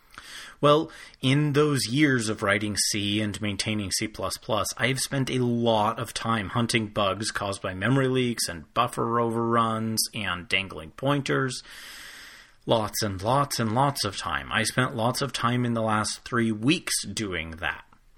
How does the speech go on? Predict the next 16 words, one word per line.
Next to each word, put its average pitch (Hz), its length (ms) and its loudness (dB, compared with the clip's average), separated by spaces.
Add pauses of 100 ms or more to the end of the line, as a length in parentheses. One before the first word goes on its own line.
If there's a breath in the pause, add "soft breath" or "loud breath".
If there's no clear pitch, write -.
(220)
I 135 80 4
would 120 160 2
love 120 300 2
to 117 100 -2
spend 110 400 0
that 101 280 0
time 113 440 0 (360 loud breath)
writing 113 400 4
new 110 200 2
code 113 500 -2 (320)
and 101 340 0
making 113 500 0
things 101 380 -4
better 92 540 0
rather 110 480 0
than 95 500 -4